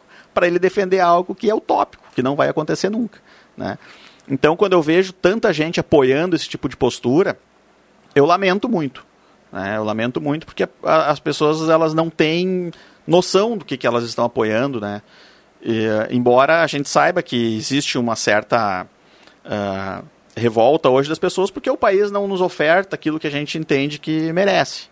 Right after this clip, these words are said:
né? Mas eu acho que é isso. Então, não, não, não, a, a prisão dele em si, tecnicamente, é uma prisão legal,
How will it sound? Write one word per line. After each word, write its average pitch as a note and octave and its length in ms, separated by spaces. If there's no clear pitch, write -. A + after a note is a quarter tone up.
né? G2 240
Mas B2+ 880
eu G3 100
acho - 140
que G4 60
é F#4+ 40
isso. F4 280
Então, E3 520
não, E3 340
não, D#3+ 420
não, D#3+ 280
a, C3+ 140
a C#3+ 160
prisão D3+ 520
dele D3 280
em B2+ 60
si, C#3+ 180
tecnicamente, C3+ 760
é C3 40
uma B2+ 60
prisão C3 320
legal, C3 500